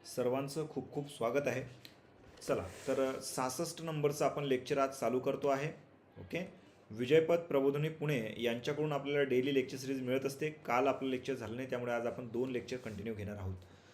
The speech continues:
आरआरबी ग्रुप डी परीक्षा मोफत सिरीज तुमच्यासाठी चालू आहे आपली. विषय आहे सामान्य ज्ञान, ज्याला आपण जीएस म्हणजे जीके म्हणतो. सहासष्टावा हा भाग तुमचा आहे. <coughs> रेल्वे भरतीच्या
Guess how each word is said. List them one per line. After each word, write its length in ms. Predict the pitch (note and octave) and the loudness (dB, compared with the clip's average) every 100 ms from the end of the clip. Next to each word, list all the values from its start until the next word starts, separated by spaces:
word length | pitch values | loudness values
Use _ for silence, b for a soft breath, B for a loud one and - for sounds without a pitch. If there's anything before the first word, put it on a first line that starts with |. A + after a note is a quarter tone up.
| B B - | B B -2
आरआरबी 360 | B2+ D3 D3+ | 4 4 4
ग्रुप 240 | E3+ D3 C#3+ | 2 2 2
डी 80 | D#3+ | 4
परीक्षा 360 | D#3 D3+ F3 | 4 4 0
मोफत 720 | D#3 C3+ C3 D#3 - - - | 0 -2 2 2 2 -14 -14
सिरीज 320 | - D3 D3 D3 | -4 0 0 0
तुमच्यासाठी 440 | C#3+ C#3+ D3 C#3 | 0 2 2 0
चालू 240 | C#3+ C3 | 2 6
आहे 120 | C#3 C#3 | 6 6
आपली. 240 | C3 D#3 - B B - - | 4 -6 -10 B B -20 -16
विषय 240 | A2+ A#2+ E3 | -4 2 4
आहे 140 | D#3+ | 4
सामान्य 440 | D#3 C3+ C#3+ D3+ D#3 | 4 0 0 0 0
ज्ञान, 320 | C#3+ D3 C#3+ | 2 0 2
ज्याला 160 | C3+ | 4
आपण 200 | C3+ C#3+ A#2+ | 4 0 -6
जीएस 300 | A2+ D3 D3+ | 4 4 4
म्हणजे 220 | C#3+ C#3+ | 0 -2
जीके 260 | C3 B2 C3+ | -2 -2 -4
म्हणतो. 260 | C3+ C3+ | -4 -4
सहासष्टावा 800 | C#3+ - B2 B2+ D#3+ D3+ D#3+ D#3 | -4 -4 -8 -4 -4 0 2 4
हा 180 | D3 C#3+ | 4 2
भाग 200 | A#2+ A#2+ - | 0 -6 -8
तुमचा 240 | B2 B2+ | -8 -2
आहे. 180 | A#2 A2+ - B B B B - - | 0 0 -6 B B B B -20 0
<coughs> 260 | - F#3+ C3 | 4 6 6
रेल्वे 300 | B2+ C#3+ F#3 | 6 6 6
भरतीच्या 540 | D#3+ D3 E3 E3 F3 | 6 4 2 2 0